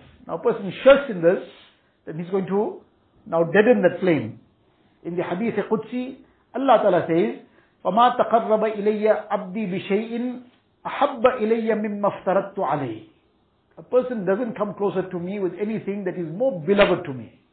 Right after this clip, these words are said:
than what I have made compulsory upon him, more beloved to me. So in other words, a person who does this will become beloved to Allah Ta'ala, because those actions are more beloved to Allah Ta'ala. So that's the first point.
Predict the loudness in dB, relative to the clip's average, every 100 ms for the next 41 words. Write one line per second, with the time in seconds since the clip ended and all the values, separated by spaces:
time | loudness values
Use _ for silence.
0 | _ -6 -2 -2 -4 -2 0 0 -2 0
1 | -2 -2 -6 0 0 0 -4 -4 -6 -8
2 | -2 0 0 0 0 4 4 2 -2 -8
3 | -10 -10 -16 _ _ _ _ _ _ -20
4 | -10 0 4 4 4 0 0 -2 -2 2
5 | 2 4 2 0 -4 -18 -16 -12 -8 -6
6 | -4 0 2 2 0 4 4 2 -2 -4
7 | -10 _ _ _ _ _ -18 -6 -4 -2
8 | -4 -4 -6 -6 -4 -2 0 2 4 2
9 | 0 -6 -8 -10 -18 -20 _ _ _ _
10 | _ _ -10 -4 -4 -2 0 2 2 0
11 | -4 -6